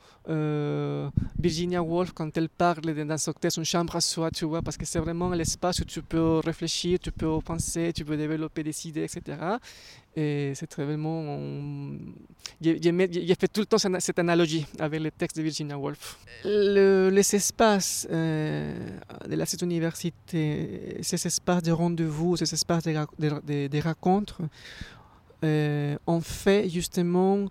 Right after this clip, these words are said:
que, euh, on apprend à regarder le monde avec, euh,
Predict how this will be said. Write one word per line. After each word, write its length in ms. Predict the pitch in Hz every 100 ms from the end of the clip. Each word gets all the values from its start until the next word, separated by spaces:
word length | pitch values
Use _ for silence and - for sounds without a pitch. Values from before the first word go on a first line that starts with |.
| -
que, 100 | 180
euh, 540 | 185 196 151 151 147 -
on 180 | 156 156
apprend 540 | 156 - - 202 202 214 - _ _ - - 117 _ - - -
à 100 | 170
regarder 400 | 170 165 170 185
le 160 | 185 180
monde 400 | 175 190 202 208 - - - _ -
avec, 440 | 170 160 180 180 - -
euh, 380 | - 147 147